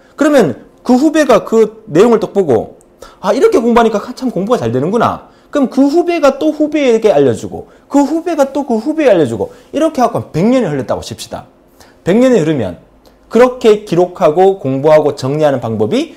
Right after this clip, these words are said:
첫 번째 학생 아이의 이름이 줄리였다면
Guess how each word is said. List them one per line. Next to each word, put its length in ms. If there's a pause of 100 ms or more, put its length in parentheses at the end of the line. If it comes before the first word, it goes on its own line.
(140)
첫 200
번째 260
학생 340
아이의 320
이름이 540 (140)
줄리였다면 760